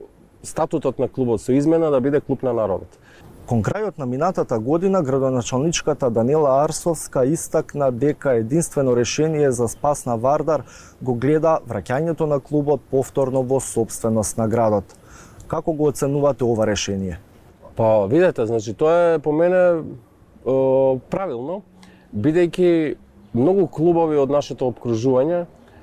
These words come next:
Speaker 1: кои што се многу успешни во, во своето делување, се с-, во собственост на, на градот, на градовите. Конкретно е на Балканов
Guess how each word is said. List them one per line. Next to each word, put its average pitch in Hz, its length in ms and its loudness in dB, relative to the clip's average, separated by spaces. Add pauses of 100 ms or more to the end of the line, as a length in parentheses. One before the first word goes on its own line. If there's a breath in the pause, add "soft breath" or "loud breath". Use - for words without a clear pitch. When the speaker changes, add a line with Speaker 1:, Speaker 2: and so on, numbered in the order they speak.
(180 loud breath)
Speaker 1:
кои 120 140 -2
што - 100 -2
се 123 140 -2
многу 156 320 4
успешни 147 560 0
во, 117 480 0
во 117 80 0
своето 123 400 0
делување, 135 800 2
се - 240 -4
с-, - 160 -12
во 117 80 -4
собственост 156 580 -2
на, 147 360 0 (260)
на 135 220 2
градот, 127 480 -2 (240)
на 117 100 0
градовите. 123 500 0 (200)
Конкретно 151 420 0
е 147 220 2
на 127 160 0
Балканов 147 600 -2